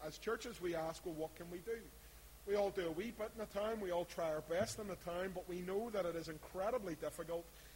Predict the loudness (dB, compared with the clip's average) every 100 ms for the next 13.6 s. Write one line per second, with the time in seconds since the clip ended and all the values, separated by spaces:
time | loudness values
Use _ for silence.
0 | -6 -2 2 4 4 2 0 4 4 4
1 | 2 0 -2 -4 -2 2 2 0 -2 -2
2 | -2 -4 -6 -6 -6 -4 -2 -2 -4 -8
3 | -2 0 0 -4 -4 -4 -4 -8 -4 -2
4 | -2 -4 -14 -16 -16 -16 -18 -18 -18 -16
5 | -16 -18 -18 -18 -10 -8 -2 0 2 2
6 | 2 4 6 6 2 -4 -4 0 0 -2
7 | -4 -2 -2 0 -2 -2 -2 -2 0 0
8 | 0 0 0 -2 0 0 0 -2 -2 -2
9 | -2 -4 -6 -6 -8 -2 0 2 2 0
10 | 0 0 0 0 -4 -4 -10 -10 -2 0
11 | 2 4 4 2 -2 -6 -4 -4 -2 -2
12 | -2 -2 -4 -4 -4 -2 -2 -2 -4 -2
13 | -2 -2 -6 -8 -8 -12